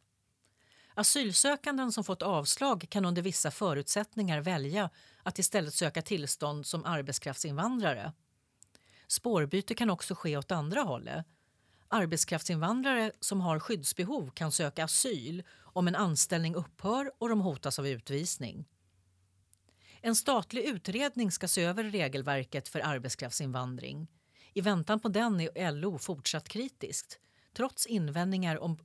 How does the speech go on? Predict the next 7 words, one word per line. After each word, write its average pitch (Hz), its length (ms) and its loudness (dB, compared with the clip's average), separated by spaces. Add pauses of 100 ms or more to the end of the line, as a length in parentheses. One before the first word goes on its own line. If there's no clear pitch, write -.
om 175 180 2
protektionism - 880 -2
och 143 120 -4
främlingsfientlighet. 135 1500 -4 (1040)
Berit 254 420 0
Müllerström 175 680 0
säger: - 480 -6